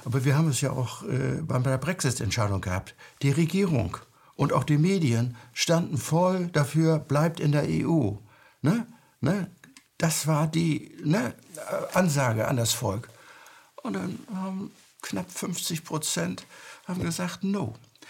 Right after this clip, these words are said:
Und auch bei Abstimmungen, äh, wir haben das ja häufiger gehabt, es gab ja so ein paar Volksabstimmungen zu den E-U-Verträgen,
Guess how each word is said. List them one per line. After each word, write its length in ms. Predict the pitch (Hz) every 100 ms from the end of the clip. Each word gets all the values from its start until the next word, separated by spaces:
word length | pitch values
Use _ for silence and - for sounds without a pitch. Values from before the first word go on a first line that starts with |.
| - - 127 -
Und 240 | 156 - - _ _
auch 180 | 156 123
bei 180 | - 151
Abstimmungen, 1040 | 214 - - 170 139 131 117 117 110 247 262
äh, 280 | 117 113
wir 140 | 117 117
haben 100 | 139
das 180 | 120 -
ja 180 | 120 117
häufiger 340 | 123 123 120
gehabt, 320 | 113 123 117
es 80 | -
gab 220 | 131 127
ja 80 | 104
so 60 | 98
ein 60 |
paar 140 | 98 98
Volksabstimmungen 720 | 135 123 113 - 120 110 104
zu 120 | -
den 180 | 104 98
E-U-Verträgen, 840 | 101 - 190 120 - 104 101 135